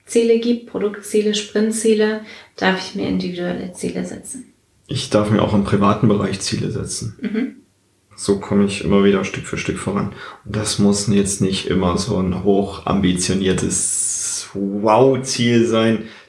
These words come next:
Speaker 2: Das darf auch
Speaker 1: Eine
Speaker 2: mal
Speaker 1: Villa
Speaker 2: ein
Speaker 1: an
Speaker 2: bisschen
Speaker 1: Kreidefelsen auf Rügen.
Speaker 2: Ja, sowas. <laughs> Ja, genau.
Speaker 1: Das muss jetzt nicht gleich so krass sein.
Speaker 2: Ja. Kann auch mal ein cooler Urlaub sein.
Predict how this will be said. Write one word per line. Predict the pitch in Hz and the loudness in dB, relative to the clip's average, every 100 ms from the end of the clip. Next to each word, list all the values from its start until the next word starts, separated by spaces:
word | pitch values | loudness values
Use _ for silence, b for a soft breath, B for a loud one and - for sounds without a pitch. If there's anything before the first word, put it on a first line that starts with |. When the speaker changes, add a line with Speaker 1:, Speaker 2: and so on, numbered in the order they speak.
| - | -14
Speaker 2:
Das | 92 | -10
darf | 95 98 196 | -4 -4 -4
auch | 202 | -4
Speaker 1:
Eine | 202 196 | 0 2
Speaker 2:
mal | 190 | 4
Speaker 1:
Villa | 208 202 | 4 4
Speaker 2:
ein | 196 185 | 2 0
Speaker 1:
an | |
Speaker 2:
bisschen | 190 190 196 190 | 0 -2 -4 -2
Speaker 1:
Kreidefelsen | 190 190 196 - 185 190 185 180 | 0 0 -4 -6 -6 -4 -6 -8
auf | 175 - | -10 -14
Rügen. | 185 175 180 170 - _ _ - | -12 -12 -12 -14 -20 _ _ -2
Speaker 2:
Ja, | 202 - - | -2 -2 -10
sowas. | - 110 104 98 - - 120 | -8 -2 0 2 0 0 2
<laughs> | 117 | 4
Ja, | 123 - - | 4 2 -2
genau. | - 107 | 0 0
Speaker 1:
Das | - 202 - | 0 -6 -6
muss | 208 196 196 | -4 -4 -2
jetzt | 202 - | -2 0
nicht | 240 226 - | -2 -2 -4
gleich | 190 185 185 | -4 -4 -4
so | 180 | -8
krass | - 170 180 - | -4 -4 -4 -6
sein. | 196 220 247 - _ _ _ 117 | -6 -4 -6 -10 _ _ _ -12
Speaker 2:
Ja. | 117 - _ _ B B B B _ _ _ _ | -12 -14 _ _ B B B B _ _ _ _
Kann | - 98 | -8 -4
auch | 98 | -2
mal | 101 98 | -2 -2
ein | 98 | -6
cooler | - 104 101 | 0 2 4
Urlaub | 131 120 113 | 4 4 2
sein. | 117 113 113 | 2 2 2